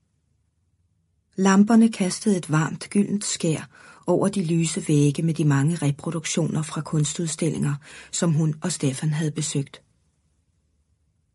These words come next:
Et af dem var et abstrakt billede af et par i en varm omfavnelse, hvor deres kroppe smeltede ind i hinanden. Et andet gengav en brysk udseende renæssanceengel, og et tredje forestillede en mark fuld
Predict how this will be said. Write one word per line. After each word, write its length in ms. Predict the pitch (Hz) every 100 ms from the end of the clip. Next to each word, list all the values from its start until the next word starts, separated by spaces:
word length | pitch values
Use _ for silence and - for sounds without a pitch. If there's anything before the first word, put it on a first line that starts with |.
| _ _ _ -
Et 200 | 226 208
af 120 | 165
dem 200 | 196 - _ _ _
var 120 | 185
et 80 | 170
abstrakt 600 | 156 - - 196 208 -
billede 420 | - 160 160 185 160
af 60 |
et 120 | 135 -
par 280 | 143 160 - - - -
i 120 | 190
en 160 | 180 160
varm 280 | 170 151 -
omfavnelse, 840 | 156 151 - 165 151 151 - 156 - - -
hvor 220 | 170 165
deres 260 | - 160 147
kroppe 360 | - 160 147 170
smeltede 560 | - 165 151 165 151
ind 160 | 151 -
i 40 |
hinanden. 600 | 180 185 147 139 143 156 _ _ _ _ _ _ _ _ _ _ _ _ _ 208
Et 140 | 208
andet 360 | 196 196 233 226 - _
gengav 400 | 202 202 208 226
en 100 | 180
brysk 360 | 165 202 208 -
udseende 560 | 202 196 - 208 160 156
renæssanceengel, 1000 | 151 143 - 147 156 - - 151 147 156 _ _ _ _ _
og 120 | -
et 80 | 202
tredje 420 | - 202 226 262
forestillede 640 | - 180 196 208 208 208 196
en 140 | 180
mark 340 | 143 147 - -
fuld 300 | - 151